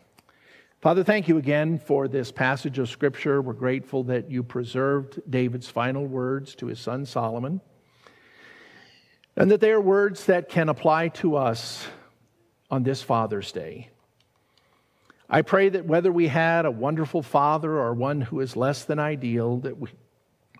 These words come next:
we would forgive him. We pray, Father, that we would not cause us to be bound to their behavior by repeating it in ours.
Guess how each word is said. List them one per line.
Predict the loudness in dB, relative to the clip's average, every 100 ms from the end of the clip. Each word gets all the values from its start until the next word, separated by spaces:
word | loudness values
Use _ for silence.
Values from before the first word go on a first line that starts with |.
| 0
we | 2
would | 2 0
forgive | -2 -2 0 -2
him. | -4 -6 -6 _ _ _ _ _ _ _ _ _ _ _ _ -12 -2
We | 0
pray, | 4 2
Father, | 4 2 2 0
that | 0
we | 2 2
would | 2
not | 0 0 -2 -10 _ _ _ _ _ _ _ _
cause | 2 4 4 2
us | 0 0
to | -2
be | 0
bound | 0 0 0 0 -2 0
to | 0 0 -2 -16 -20 _ _ _ _ _ _ _ -12
their | -2 2 4 4
behavior | 2 0 -2 -2 -4 -6 -2
by | 2 2
repeating | 0 -2 -4 -2 0 0 0
it | -2 -4 -8 _
in | -4 -2
ours. | -2 -6 -14 -16 -18 -20